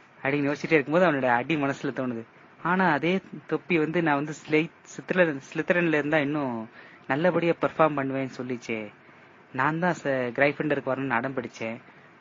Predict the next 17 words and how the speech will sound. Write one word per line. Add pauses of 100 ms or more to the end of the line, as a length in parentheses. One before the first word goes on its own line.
அப்ப
உண்மையிலேயே
நான்
ஸ்லித்தரனோட
வாரிசா
தான்
இருக்கணும்னு"
அப்படியே
குழப்பத்திலேயே
இருக்கிறான். (920)
ஆஹ்,
அந்த
குழப்பம்
போயிட்டே
இருக்கும்போது
என்னாச்சு,
ம-,